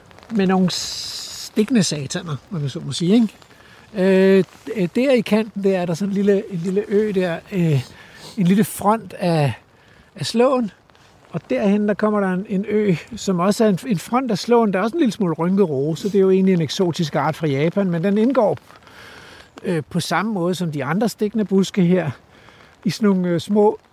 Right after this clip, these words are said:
øer af stikkende buske. Og inde midt i dem, lad os lige prøve at gå hen og kigge, om ikke det, om ikke det passer. Altså, det er jo en, det er sådan en, en økologisk teori, ikke? Men at inde midt i dem, der er der sådan en slags bideskjul. Øh, og bid-, bideskjul vil bare sige, at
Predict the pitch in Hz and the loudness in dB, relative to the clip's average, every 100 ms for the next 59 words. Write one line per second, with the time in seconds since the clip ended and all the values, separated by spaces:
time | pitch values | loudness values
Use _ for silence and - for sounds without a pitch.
0 | - 247 262 254 233 160 196 190 226 - | -2 0 0 -2 -2 -2 0 0 0 0
1 | 175 143 - 143 - 196 226 277 294 269 | 0 0 -4 -8 -10 -10 -4 0 4 4
2 | 294 214 190 214 196 254 - 262 240 226 | 4 2 2 0 0 -4 -4 -2 -2 -4
3 | 233 - 285 - - - - - 190 202 | -6 -8 -8 -10 -20 -18 -18 -14 -8 -6
4 | 208 247 214 - - - - - 220 202 | -6 -4 -6 -6 -20 -20 -20 -10 -8 -6
5 | 277 - 185 214 262 156 180 147 185 220 | -8 -6 -4 -2 -2 -2 -6 -10 -4 -2
6 | 226 180 135 - - - - - - - | -2 -4 -10 -18 -20 -20 -20 -20 -14 -4
7 | 175 208 160 165 147 151 160 156 185 214 | 0 0 -2 -4 -6 -6 -8 -4 -2 -2
8 | - - 175 208 254 220 208 196 196 208 | -4 -2 0 0 0 -2 -2 -6 -8 -6
9 | 180 - 254 285 240 233 202 202 214 208 | -10 -8 -6 -2 -2 0 0 -2 -4 -4
10 | 208 220 185 196 - - 233 254 262 - | -4 -6 -6 -6 -6 -6 0 0 0 -2
11 | 214 202 143 - - - - - - - | -4 -4 -10 -16 -20 -20 -20 -20 -20 -20
12 | - - - 202 180 165 156 143 139 - | -20 -20 -10 -2 0 2 2 0 -4 -12
13 | - - - - - - - 226 240 - | -18 -20 -20 -20 -16 -12 -2 0 0 -2
14 | - 247 254 - 233 175 190 185 190 214 | -4 0 0 0 -4 -2 -2 -2 -2 0
15 | 220 | 0